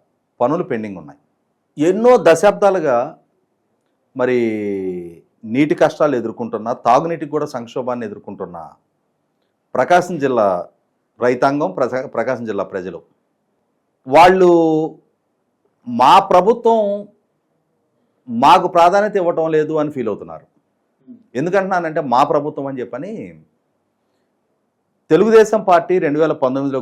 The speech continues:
ఘోర ఓటమి ఎదుర్కొన్న తర్వాత రెండు వేల ఇరవై ఇరవై ఒకటి కోవిడ్ కారణంగా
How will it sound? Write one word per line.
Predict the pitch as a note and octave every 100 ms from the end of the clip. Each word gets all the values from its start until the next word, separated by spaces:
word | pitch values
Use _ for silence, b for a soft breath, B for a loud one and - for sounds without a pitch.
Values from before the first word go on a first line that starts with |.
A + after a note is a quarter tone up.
| A2
ఘోర | A2+
ఓటమి | A#2+ A#2 A#2
ఎదుర్కొన్న | G#2 G2 G2+ F#2
తర్వాత | F2 E2 E2 F2 _ _ _ _ _ _ _ _ _ _ _ _ _ _ _
రెండు | B2+ F3+
వేల | A#3 A#3
ఇరవై | F3 F3 G#3 G#3+ G3
ఇరవై | E3 E3
ఒకటి | D#3+ D3 C#3+ C#3+ - _ -
కోవిడ్ | D#3 F#3 F#3 -
కారణంగా | B2 G2 F2+ E2